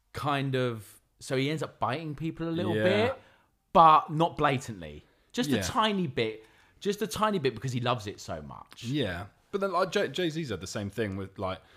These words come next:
Speaker 2: on Ether, Nas is like, "Oh, you, you, you were Big's man. Like, now you're, like, trying to, like, take his lyrics and stuff." And it's like, y-, sometimes it's like, if you're a student of the game, you are, you can't help but, like, yeah,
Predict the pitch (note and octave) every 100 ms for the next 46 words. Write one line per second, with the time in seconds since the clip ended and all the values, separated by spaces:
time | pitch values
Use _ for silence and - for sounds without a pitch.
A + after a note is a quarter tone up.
0 | - _ - G2+ G2+ B2 A#2+ G2 F2+ G2+
1 | G2 F#2 F#2 F#2 E2+ G2 F#2+ G#2 - G2
2 | F#2 G#2+ G#2 G2 A2 F#2 G2 G2 F#2+ F#2
3 | F#2 F#2+ G2+ F#2+ F#2 F2 - G2 F2+ F2
4 | - G2 F#2 G2+ G2+ D2+ - E2+ - -
5 | F#2 A#2+ A2 - - - - - _ _
6 | _ - - - - F#3 E3+ D3+ B2 A#2
7 | A#2+ G#2+ - C3+ - C3 A2 G#2 B2 A2+
8 | G2 G#2+ A2 G#2+ G#2+ - A2+ G#2+ C3 B2+
9 | B2+ A#2+ - G#2 G2 - - F#2+ G2 -
10 | - - F3+ F#3+ D#3